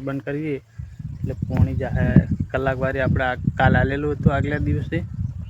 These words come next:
તો એમને ત્રણ ચારા રહી ગયેલા છે. તો ત્રણ ચારા પીવા માટે જાહે. તો લાઇટ આજ કાપ આલ્યો તો દસ વાગે કાપી હતી ને બે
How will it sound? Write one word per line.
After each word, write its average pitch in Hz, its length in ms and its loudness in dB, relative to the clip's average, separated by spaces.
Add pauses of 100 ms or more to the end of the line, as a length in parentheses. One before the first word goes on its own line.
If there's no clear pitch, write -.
(520)
તો - 80 -8
એમને 139 260 -2
ત્રણ 143 380 -2
ચારા 139 300 2
રહી 131 160 -4
ગયેલા 120 260 -6
છે. - 60 -20 (720)
તો 135 80 -12 (280)
ત્રણ 135 300 -4
ચારા 131 280 -4
પીવા 135 280 -6
માટે 131 280 -10
જાહે. 151 180 -2 (1120)
તો 147 180 0
લાઇટ 147 200 4
આજ 151 140 6 (100)
કાપ 147 260 6
આલ્યો 165 260 2
તો 190 80 -2 (1080)
દસ 156 220 0
વાગે 143 180 4 (100)
કાપી 147 260 2
હતી 165 140 -2
ને 131 120 -6
બે 151 60 2